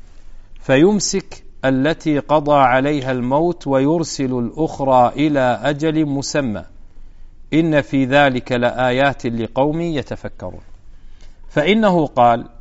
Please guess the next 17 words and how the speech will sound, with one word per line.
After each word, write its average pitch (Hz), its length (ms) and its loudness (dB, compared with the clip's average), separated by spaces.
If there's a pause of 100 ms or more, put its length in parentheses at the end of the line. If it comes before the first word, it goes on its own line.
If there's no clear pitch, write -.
(100)
إخباره 156 800 4
أنه 151 360 0
يتوفى 131 580 -2
الأنفس - 800 -8 (500)
وإضافة 135 840 2
الفعل 131 480 -2
إلى 117 400 -2
نفسه 139 420 -6 (480)
لا 139 320 6
ينافي 147 920 0
أنه 135 420 -2
وك-، 123 640 -2 (100)
قد 131 220 0
وكل 123 600 -2
بذلك 127 640 0
ملك 147 460 -2
الموت 147 600 -2